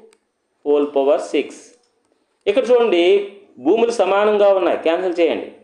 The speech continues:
మధ్యలో equal to ఉంది కాబట్టి ఈ రెండు కూడా ఈక్వల్ అవుతాయి, పవర్స్,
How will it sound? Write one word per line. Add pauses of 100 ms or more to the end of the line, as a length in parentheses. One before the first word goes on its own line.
మధ్యలో (120)
equal
to
ఉంది
కాబట్టి (520)
ఈ
రెండు
కూడా
ఈక్వల్
అవుతాయి,
పవర్స్,